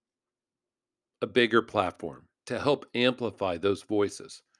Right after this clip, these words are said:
because I want to help do so. So if that's you and you want to have a five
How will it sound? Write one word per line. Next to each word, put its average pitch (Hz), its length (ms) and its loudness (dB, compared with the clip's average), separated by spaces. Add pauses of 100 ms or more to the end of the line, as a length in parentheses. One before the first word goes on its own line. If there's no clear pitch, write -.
(600)
because 123 280 2
I 131 140 8
want 123 320 2
to 101 140 -4
help 104 360 -4
do 104 200 -2
so. 82 260 -16 (760)
So 123 260 0
if - 180 -4
that's 123 340 2
you 123 300 2
and 101 180 -2
you 117 160 0
want 113 320 2 (360)
to 98 520 2 (1500)
have 113 200 4
a 98 180 2 (520)
five 110 400 6